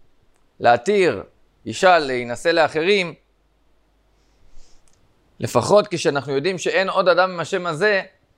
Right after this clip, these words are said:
ודאי שנסמוך ולא נחשוש אולי יש עוד אחד. אם כן, יש לנו הוכחה שלא חוששים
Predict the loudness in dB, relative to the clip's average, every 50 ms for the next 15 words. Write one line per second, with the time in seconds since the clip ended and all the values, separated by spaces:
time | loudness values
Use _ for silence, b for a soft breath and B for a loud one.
0 | _ _ -4 -2 0 2 4 4 4 2 0 -2 -4 -8 -12 _ _ _ _ _
1 | -14 -12 -12 -12 -10 -8 -4 -2 0 0 0 0 -2 -6 -14 -20 _ _ _ _
2 | _ -8 -2 -2 0 0 0 -4 -4 -4 -4 -2 0 2 4 4 4 2 0 0
3 | 2 2 2 2 2 2 2 2 2 0 -2 -10 -12 -14 -16 -20 -20 _ _ _
4 | _ _ _ _ _ _ _ _ _ -20 -20 -20 -20 -20 _ -20 -20 -20 -20 -20
5 | -20 -20 -20 _ _ _ _ _ _ _ _ _ _ -20 -14 -12 -8 -8 -8 -8
6 | -8 -10 -10 -12 -12 -12 -16 -20 -20 _ _ _ _ _ _ _ _ _ 0 0
7 | 0 2 2 2 2 0 -2 -2 -2 0 0 -2 2 2 0 2 2 2 2 2
8 | 0 -4 -8 -16 _ -20 -20 -20 _ _ _ _ _ _ _ _ _ _ _ _
9 | _ _ _ -20 -20 -20 -20 _ _ _ _ _ _ _ -12 -2 2 4 6 6
10 | 6 6 6 4 4 4 2 -2 -2 -2 -4 -6 -4 -4 -4 -4 -4 -4 -6 -12